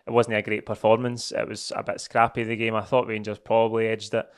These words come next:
They won a lot of second balls. They had a bit more energy than us, which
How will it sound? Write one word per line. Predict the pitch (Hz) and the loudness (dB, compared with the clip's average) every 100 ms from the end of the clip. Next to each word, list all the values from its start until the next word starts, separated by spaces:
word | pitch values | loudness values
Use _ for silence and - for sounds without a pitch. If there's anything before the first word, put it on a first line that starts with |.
| _ _ _ _ - | _ _ _ _ -4
They | |
won | 110 113 | 2 2
a | |
lot | 110 107 | 4 2
of | |
second | - 113 113 107 | 0 -2 -2 -2
balls. | 110 113 113 110 | 2 4 4 0
They | 110 | 0
had | |
a | 107 | 2
bit | 113 - | 2 0
more | 117 110 | -2 -2
energy | 110 113 113 | -2 -2 -2
than | 107 110 | -2 -2
us, | 110 104 | -4 -4
which | 107 - - | -12 -10 -12